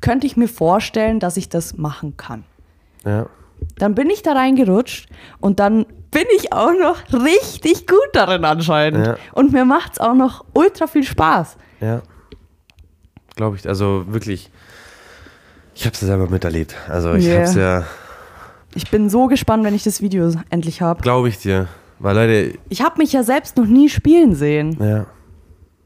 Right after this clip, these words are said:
Speaker 2: Das wird, das wird für dich krass werden. Du musst es auf jeden Fall anschauen, Lena.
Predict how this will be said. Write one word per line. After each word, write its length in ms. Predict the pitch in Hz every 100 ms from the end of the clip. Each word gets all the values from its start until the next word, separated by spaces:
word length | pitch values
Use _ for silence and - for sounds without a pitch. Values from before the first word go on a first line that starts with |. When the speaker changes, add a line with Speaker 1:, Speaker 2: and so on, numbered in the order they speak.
| _ _ _ _ _ _ _ _ _ _
Speaker 2:
Das 120 | -
wird, 220 | 107 104 107
das 160 | 107
wird 100 | 127
für 100 | -
dich 160 | 110 95
krass 240 | - 110
werden. 180 | 92 90
Du 100 | 87
musst 140 | 110 -
es 60 |
auf 200 | 95 101
jeden 140 | 104 101
Fall 100 | 98
anschauen, 220 | 107 92
Lena. 300 | 80 80